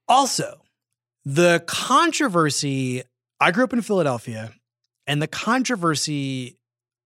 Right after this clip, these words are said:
about that movie had made its way to Philadelphia, and it was like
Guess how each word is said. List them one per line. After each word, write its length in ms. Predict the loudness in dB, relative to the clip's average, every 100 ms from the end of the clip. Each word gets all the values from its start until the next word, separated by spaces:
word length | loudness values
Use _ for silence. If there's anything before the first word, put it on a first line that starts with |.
| _ -10
about 360 | -8 -2 -2 -2
that 140 | -6 -6
movie 460 | -8 -8 -10 -12 _ _ _ _ _ _
had 160 | -8 -8 -4
made 260 | 0 2
its 160 | 0 0
way 160 | -2 -2
to 80 |
Philadelphia, 760 | -4 -4 -4 -6 -8 -10 -10 -14 -10
and 120 | -8
it 140 | -8 -8
was 220 | -8 -6
like 440 | -6 -6 -10 -18